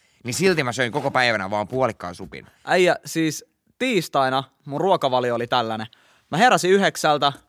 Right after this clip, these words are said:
Speaker 2: kymmenen viisitoista meikäläinen vetäs puolikkaan subin naamaa ja seuraava kerran mä söin yhdeksäntoista kolkyt illalla.
Speaker 1: Joo, joo.
Speaker 2: Et mä olin niinku siinä sellaiset kahdeksan, reilu kahdeksan tuntia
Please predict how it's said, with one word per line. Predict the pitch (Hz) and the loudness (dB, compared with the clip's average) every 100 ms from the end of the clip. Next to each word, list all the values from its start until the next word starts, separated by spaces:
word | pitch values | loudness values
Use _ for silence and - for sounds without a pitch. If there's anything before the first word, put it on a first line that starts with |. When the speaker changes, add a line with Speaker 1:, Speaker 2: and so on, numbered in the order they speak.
| _ _ - _ _ _ - _ _ _ | _ _ -20 _ _ _ -20 _ _ _
Speaker 2:
kymmenen | 214 247 208 165 | -2 2 2 2
viisitoista | 180 175 160 160 143 139 147 | 4 2 2 2 2 2 -2
meikäläinen | 160 143 143 139 | 0 -2 -2 -2
vetäs | 135 135 - | -2 -2 -4
puolikkaan | - 226 156 - 123 117 | 0 2 2 0 -2 -2
subin | - 262 208 175 156 | -4 -2 2 2 4
naamaa | 180 160 143 139 135 131 - | 2 4 2 2 2 0 -6
ja | 135 143 135 | 2 4 4
seuraava | 127 226 208 165 151 | 2 2 2 2 2
kerran | 160 147 139 139 135 _ | 2 2 2 0 -2 _
mä | 139 | -6
söin | 139 151 139 135 131 - - | -2 0 2 2 0 -6 -2
yhdeksäntoista | 190 160 156 131 131 - | 0 0 -2 -2 -4 -2
kolkyt | 143 131 117 120 - _ _ _ _ _ _ _ - | 0 0 -2 -10 -14 _ _ _ _ _ _ _ -6
illalla. | 139 120 110 117 120 _ _ 247 | -4 -2 -2 -4 -6 _ _ -18
Speaker 1:
Joo, | 247 | -16
joo. | 175 - - | -16 -18 -8
Speaker 2:
Et | 139 | -2
mä | 170 | 2
olin | 170 165 | 2 2
niinku | 165 156 | -2 -2
siinä | 175 160 | -2 0
sellaiset | 170 160 165 - - _ _ _ _ _ _ _ - | 2 2 0 -2 -10 _ _ _ _ _ _ _ -2
kahdeksan, | 214 196 - 226 214 | 0 2 2 0 2
reilu | 220 202 | 0 0
kahdeksan | 233 214 202 | 0 0 -2
tuntia | 190 202 139 123 | -4 -4 -2 -2